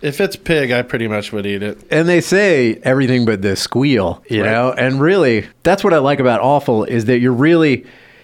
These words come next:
Speaker 2: you know, if you're gonna kill something, if you're gonna go to the, the trouble of killing it, I feel like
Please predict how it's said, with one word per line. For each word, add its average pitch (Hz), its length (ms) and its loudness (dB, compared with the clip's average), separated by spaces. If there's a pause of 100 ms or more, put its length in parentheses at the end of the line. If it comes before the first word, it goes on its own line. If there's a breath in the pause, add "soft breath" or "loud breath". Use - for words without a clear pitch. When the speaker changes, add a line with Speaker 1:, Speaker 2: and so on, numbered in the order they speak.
(280 loud breath)
Speaker 2:
you 175 100 -2
know, 165 120 4
if 156 80 -2
you're 170 80 -2
gonna 208 160 2
kill 180 240 0
something, 107 480 -2 (720 soft breath)
if 120 120 -2
you're 135 80 0
gonna 170 160 2
go 160 140 4
to 151 80 4
the, 120 340 2
the 127 140 0
trouble 139 340 0
of 92 100 -4
killing 117 300 0
it, 90 180 -2
I 117 80 -4
feel 147 240 -2
like 117 320 0